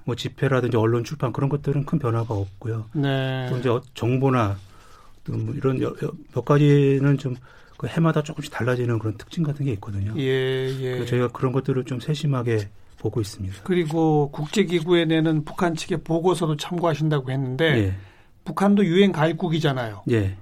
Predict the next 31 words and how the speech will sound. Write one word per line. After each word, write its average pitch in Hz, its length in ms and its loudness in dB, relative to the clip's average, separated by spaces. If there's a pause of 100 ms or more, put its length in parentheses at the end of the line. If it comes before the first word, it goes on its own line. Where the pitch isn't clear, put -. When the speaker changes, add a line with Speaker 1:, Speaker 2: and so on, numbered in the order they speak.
(460)
Speaker 2:
유엔 185 300 6
인권 190 600 4
관련된 170 600 2
뭐 160 100 2
이런 175 220 4
데들도 165 360 0
다 143 180 -2 (180)
그 139 420 0
가입해 160 380 0
있나요? 190 460 4 (1120)
Speaker 1:
조약에 160 800 6
지금 135 400 0 (120)
네 135 280 2
개 143 100 6
조약에 117 640 2
Speaker 2:
음. 113 160 2
Speaker 1:
가입해 110 560 -2 (140)
있는 120 180 -2
상황이고요. 117 560 -2
Speaker 2:
인권 190 380 4
관련 156 380 2
조약만? 147 540 0 (200)
Speaker 1:
예, 110 140 4
그렇습니다. 113 440 -2
Speaker 2:
네 180 100 6
가지. 151 440 2 (120)
Speaker 1:
시민적, 147 460 4
정치적 117 380 -2
권리에 110 240 2
관한 107 180 0
국제규약, 117 640 -2